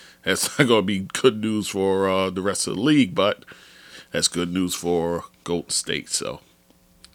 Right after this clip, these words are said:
and then, uh, Utah faces Sacramento Kings. Of course, they're the victim again this week. Actually, three times this week they,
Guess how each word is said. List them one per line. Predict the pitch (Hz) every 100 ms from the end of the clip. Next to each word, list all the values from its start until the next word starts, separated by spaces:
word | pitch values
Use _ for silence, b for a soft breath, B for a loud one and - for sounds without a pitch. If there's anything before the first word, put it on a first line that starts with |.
| - B B B B
and | 113
then, | 117 156 160 156 B B B B
uh, | 104 101 101 104 - b b b b b b b - B B B B
Utah | 104 123 120 - 120 110 104
faces | - 107 110 101 - 104 101 101 - -
Sacramento | - - - 101 95 92 87
Kings. | - 120 127 - -
Of | 85 -
course, | 76 76 -
they're | 80 80 - - B B B -
the |
victim | 80 90 - -
again | - 87 80 80
this | 78 -
week. | 85 82 - - -
Actually, | 104 - 95 85 - _ -
three | 120 104
times | 117 120 135 -
this | 82 - - - B B B B
week | 90 85 -
they, | 80 78